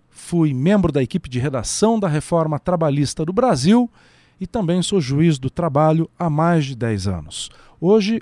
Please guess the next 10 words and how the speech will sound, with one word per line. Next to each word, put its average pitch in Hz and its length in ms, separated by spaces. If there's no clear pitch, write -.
o 156 80
tema 185 420
aqui - 160
no 147 80
Minuto 127 340
Trabalhista 127 760
é 151 160
a 127 100
jurisdição 190 1400
voluntária. 175 600